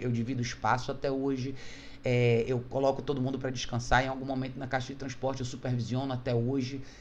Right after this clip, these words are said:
porque eu prefiro prevenir. Eu prefiro que os meus cães nunca errem.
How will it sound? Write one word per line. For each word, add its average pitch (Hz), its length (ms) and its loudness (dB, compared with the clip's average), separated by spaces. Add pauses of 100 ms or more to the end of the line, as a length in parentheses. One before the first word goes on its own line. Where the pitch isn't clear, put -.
(140)
porque 156 440 0
eu 196 140 4
prefiro 220 720 2 (180)
prevenir. 180 760 4 (520)
Eu 156 80 4
prefiro 175 360 0
que 196 80 -4
os 160 60 -2
meus 175 160 0
cães 170 260 0
nunca 175 560 2
errem. 101 260 -2